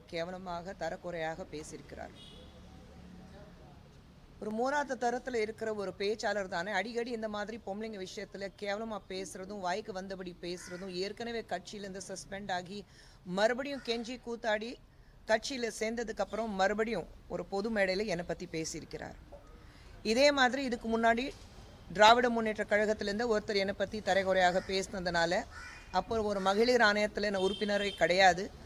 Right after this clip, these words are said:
அந்த, அந்த நேரத்துல என் சி டபிள்யூல complaint file பண்ணி, அவர் டெல்லி வரைக்கும் போய்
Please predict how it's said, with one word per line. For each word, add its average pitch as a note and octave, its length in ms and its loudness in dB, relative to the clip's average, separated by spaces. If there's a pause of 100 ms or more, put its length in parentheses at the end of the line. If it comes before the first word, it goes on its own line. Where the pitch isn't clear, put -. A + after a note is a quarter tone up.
(380)
அந்த, G#3+ 160 6
அந்த A3+ 260 6
நேரத்துல B3 520 4
என் A3 120 2
சி C4+ 100 -4
டபிள்யூல G#3 460 2
complaint A3 460 0
file G3+ 220 6 (100)
பண்ணி, F3+ 240 2 (160)
அவர் F#3 160 4 (100)
டெல்லி A3 320 6
வரைக்கும் C4 580 2
போய் G#3+ 240 4